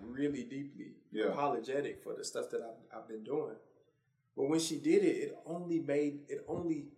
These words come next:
Speaker 1: confirmed, like, you know, what you've been doing as far as apologizing and doing them.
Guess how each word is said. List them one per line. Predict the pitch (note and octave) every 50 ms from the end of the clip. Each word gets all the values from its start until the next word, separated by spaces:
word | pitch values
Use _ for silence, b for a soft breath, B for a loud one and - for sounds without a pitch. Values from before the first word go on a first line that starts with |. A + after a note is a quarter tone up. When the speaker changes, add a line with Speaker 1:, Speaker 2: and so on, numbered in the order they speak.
| _ _
Speaker 1:
confirmed, | - C#3 C3+ B2+ - C#3+ C#3 C#3 C#3+ C3+ C3 A#2+ A2+ A2 A2
like, | G#2+ G#2+ A2 A2+ - - - _ _ _ _ _ _ _ _ _ _ _ -
you | C#3
know, | C3 A#2 G#2+ - E2+ - -
what | C3 D3 D#3 D3+ -
you've | G3+ F3+
been | D#3 D3+ C#3+ C3
doing | B2 C3+ C#3+ D#3 E3 E3 E3 E3 E3 - - - -
as | A#2+ B2+ -
far | C#3 C3+ C3+ B2+
as | B2 A2+
apologizing | - - - D#3 D3+ D#3 D#3 D3 C#3 C#3+ C#3+ C#3+ D3 D3 D3 D3 A#2+ G2+ G2 -
and | G2+ A2
doing | C3+ D3+ D#3+ E3 D#3+
them. | E3 D#3+ - -